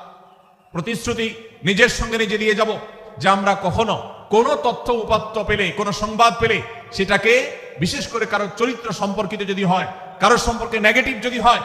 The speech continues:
তাহলে সেটাকে বিশ্বাস করবার আগে ভালো করে অনুসন্ধান করব। যতক্ষণ আমি নিশ্চিত না হব, ততক্ষণ পর্যন্ত সেটার প্রচার করব না।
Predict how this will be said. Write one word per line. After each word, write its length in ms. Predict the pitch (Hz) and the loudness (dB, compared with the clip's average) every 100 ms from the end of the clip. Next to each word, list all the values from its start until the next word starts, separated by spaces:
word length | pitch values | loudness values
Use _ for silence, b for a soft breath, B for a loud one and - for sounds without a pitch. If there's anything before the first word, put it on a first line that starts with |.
| - - | -8 -6
তাহলে 200 | 190 202 | 0 0
সেটাকে 240 | 196 202 196 | 0 -4 -4
বিশ্বাস 440 | 202 - 233 220 | -4 -4 -2 -2
করবার 320 | - 208 196 | -2 0 2
আগে 140 | 185 175 | 2 0
ভালো 240 | 151 196 | 0 0
করে 160 | 185 180 | 0 -2
অনুসন্ধান 540 | 226 - 214 196 175 | 0 2 0 0 -2
করব। 340 | 170 165 151 - - - | -2 -4 -6 -10 -20 -6
যতক্ষণ 460 | 226 226 294 - 285 | -2 0 0 0 0
আমি 160 | 262 | 2
নিশ্চিত 300 | 262 - 247 233 | 0 -2 -4 2
না 80 | |
হব, 240 | 220 233 - - - | 2 2 -2 -8 -8
ততক্ষণ 300 | 185 185 214 | -4 -2 -4
পর্যন্ত 380 | 196 190 170 180 | -4 -6 -6 -6
সেটার 280 | 175 180 165 | -6 -6 -10
প্রচার 480 | 156 160 156 170 214 - - - - | -6 -6 -2 -2 -2 -6 -16 -14 -4
করব 240 | 175 156 | -2 -2
না। 160 | 147 | -2